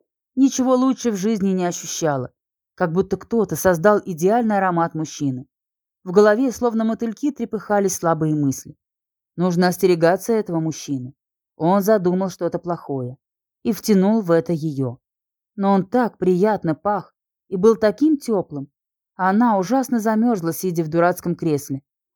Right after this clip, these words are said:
Она вдохнет еще разочек, позволит дурману опутать ее изнутри легкой паутинкой.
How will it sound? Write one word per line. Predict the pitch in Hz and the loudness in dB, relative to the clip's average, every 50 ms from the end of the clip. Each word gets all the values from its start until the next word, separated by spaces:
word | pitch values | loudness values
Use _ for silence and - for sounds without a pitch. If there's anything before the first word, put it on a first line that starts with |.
| _ _ - | _ _ 0
Она | - 190 240 302 349 320 | 4 6 6 6 4 4
вдохнет | 220 220 226 208 190 233 254 247 247 | 2 0 -2 0 2 0 0 0 0
еще | 208 190 - 202 196 | -4 -6 -2 0 0
разочек, | 185 185 175 147 165 160 156 - - 135 _ _ _ _ _ _ _ _ _ _ | 0 0 0 0 -2 -4 -4 -6 -10 -20 _ _ _ _ _ _ _ _ _ _
позволит | - 170 180 151 156 165 190 208 190 170 156 | -4 -2 -2 -2 0 2 4 4 4 2 0
дурману | 151 170 175 175 185 208 226 214 185 175 165 | 0 0 2 2 2 2 2 2 2 0 -2
опутать | - 175 170 - 220 220 185 175 165 - - | -2 -4 -4 -4 -6 -6 -6 -6 -10 -10 -8
ее | 160 165 165 233 262 220 - | -8 -4 0 0 0 -2 -2
изнутри | 202 196 170 190 190 175 - 214 254 269 - - | -4 -2 0 0 0 0 0 2 2 2 2 0
легкой | - 170 190 214 208 - - 180 | -2 0 0 0 0 -2 -8 -10
паутинкой. | - - 156 151 147 - - - 131 123 127 _ - 139 | -6 -6 -6 -6 -6 -8 -6 -6 -6 -6 -6 _ -16 -20